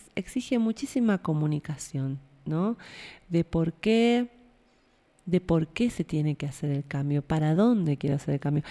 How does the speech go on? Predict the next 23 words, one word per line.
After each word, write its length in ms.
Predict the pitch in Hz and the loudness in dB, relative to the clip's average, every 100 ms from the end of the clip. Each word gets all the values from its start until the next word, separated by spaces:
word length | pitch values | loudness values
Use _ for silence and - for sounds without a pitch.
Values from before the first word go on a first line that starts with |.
| - - | -12 -6
Ahora 380 | - 196 254 269 | 2 4 6 6
que, 120 | - | 4
bueno, 300 | 180 156 147 | 2 4 4
la, 200 | 147 151 - | 4 2 0
la, 240 | 165 156 - | -2 -2 -4
las 180 | - 160 | -6 -4
cosas 320 | - 220 220 | -4 -2 -2
cambiaron, 640 | - 170 165 190 226 214 190 - | 0 0 4 4 4 2 -2 -2
bueno, 280 | 156 139 - - - - _ _ | -2 -2 -6 -16 -20 -20 _ _
ya 180 | - 262 | 0 0
que 140 | 269 | 2
las 120 | 175 | -2
cosas 280 | - 185 175 | -2 -4 -4
cambiaron, 760 | - 147 147 156 170 175 180 175 - - - | -4 0 2 4 4 2 0 -4 -14 -20 -18
ya 160 | - 240 | 0 2
que 100 | 240 | 4
no 140 | 196 | 2
se 120 | 190 175 | 2 0
puede 220 | 160 165 | 2 2
volver 320 | 151 147 151 | 4 4 2
para 200 | 147 139 | 2 0
atrás, 400 | 139 147 180 - - | 0 0 0 -2 0
bueno, 280 | 175 156 | 2 2